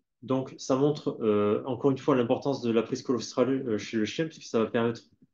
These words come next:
l'ensemencement de bactéries, euh, à travers les bactéries du colostrum.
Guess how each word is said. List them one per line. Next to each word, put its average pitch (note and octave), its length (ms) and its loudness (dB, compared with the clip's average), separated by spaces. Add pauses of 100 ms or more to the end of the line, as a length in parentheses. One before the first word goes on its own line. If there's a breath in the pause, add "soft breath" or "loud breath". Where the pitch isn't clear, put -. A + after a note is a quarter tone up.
(160)
l'ensemencement C3 680 0
de B2 80 -2
bactéries, B2 640 2
euh, G#2+ 160 2
à G#2+ 40 0
travers A#2 300 0
les A2+ 80 4
bactéries A2 300 2
du G#2+ 160 -4
colostrum. C#3+ 500 -4